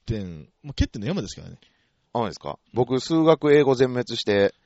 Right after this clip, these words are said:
Speaker 2: 一回のテストで赤点、えー、四つか五つ抱えたことありますけどね。
Speaker 1: あー。いや、だってね、
Speaker 2: うん。
Speaker 1: 数学とか、まあ、英語って言ったでしょ？
Speaker 2: うん。
Speaker 1: だからまだいいじゃないですか。
Speaker 2: うん。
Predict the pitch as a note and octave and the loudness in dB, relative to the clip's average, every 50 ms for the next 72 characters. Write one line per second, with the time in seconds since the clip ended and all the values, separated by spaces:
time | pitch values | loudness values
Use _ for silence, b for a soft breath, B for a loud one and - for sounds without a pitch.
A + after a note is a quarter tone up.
0 | _ _ _ _ _ _ _ - C#3+ D3+ _ - E3+ D#3 C3 G#2+ G2+ - - A2+ | _ _ _ _ _ _ _ -12 -12 -12 _ 2 2 2 2 2 -2 -6 -8 -10
1 | G#2 - G2 F#2 E2+ E2+ E2 E2 - b b b b b - G#2+ - A2 A2 - | -8 -6 -8 -4 -4 -2 -4 -4 -6 b b b b b -12 -8 -8 -8 -6 -6
2 | A2 G2+ G2+ G2+ G2 - _ _ _ _ - F#2 F2+ E2+ E2 G2+ C#3 D#3+ - - | -6 -6 -4 -6 -8 -10 _ _ _ _ -6 -4 -4 -4 0 0 -2 -2 -2 -6
3 | - - F#2+ G#2 - - - - A#2 - - A#2 A2 - E2+ F2+ - - - - | -10 -10 -10 -10 -10 -14 -16 -14 -14 -6 -6 -4 -4 -4 -8 -8 -14 -14 -16 -16
4 | B2 C3 - - - F2+ G2 G2 F#2+ F#2+ F#2+ F#2 F2+ F2+ F2 _ _ _ _ _ | -18 -20 -20 -18 -16 -14 -12 -12 -12 -12 -14 -14 -14 -16 -18 _ _ _ _ _
5 | _ _ _ - D3 - b b b b - D3+ D#3 - A2 F#2+ F#2 F#2+ C#3+ G3 | _ _ _ -12 -12 -12 b b b b -10 -10 -10 -8 -10 -10 -10 -10 -12 -14
6 | _ _ D#2 C#2+ C2 _ - - F#3 F#3 F3+ F3+ F3 - - A2 F2+ G#2+ F2+ F2 | _ _ -20 -20 -20 _ -14 -8 -6 -4 -4 -4 -4 -6 -12 -12 -10 -10 -14 -14
7 | - _ _ _ A2+ G#2 D#2+ A#2+ C3 B2 B2 - G2 F2 F2 E2 D#2+ - G#2+ - | -14 _ _ _ -16 -12 -8 -6 -6 -6 -6 -8 -10 -12 -12 -14 -14 -14 -14 -14
8 | E2 D2 - _ _ _ _ _ - - A#2 G#2 G2 G#2+ C3 C#3+ G#2 B2+ D3 E3 | -14 -16 -18 _ _ _ _ _ -14 -12 -12 -10 -8 -8 -8 -6 -6 -6 -6 -8
9 | - F2 E2 - - D2+ F#2 F2 D2+ | -8 -10 -14 -18 -18 -16 -14 -14 -16